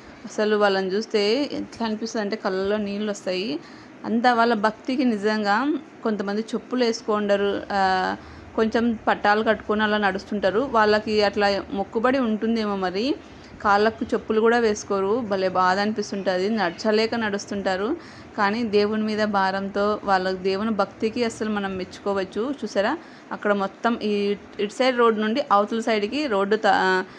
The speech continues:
వెళ్తున్నారనమాట. చాలామంది ఉంటారు. ఉదయం అయితే ఇంకా ఎండకి నడుస్తూ ఉంటారు.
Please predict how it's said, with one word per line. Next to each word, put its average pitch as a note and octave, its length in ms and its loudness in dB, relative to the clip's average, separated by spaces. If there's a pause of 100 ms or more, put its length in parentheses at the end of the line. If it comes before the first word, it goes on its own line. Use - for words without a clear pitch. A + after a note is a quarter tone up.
(200)
వెళ్తున్నారనమాట. G#3 840 2 (760)
చాలామంది D4 640 6
ఉంటారు. A3 460 4
ఉదయం A3+ 500 2
అయితే A3+ 260 0
ఇంకా A#3+ 180 0
ఎండకి G#3 480 0
నడుస్తూ A3 520 -2
ఉంటారు. G#3 560 0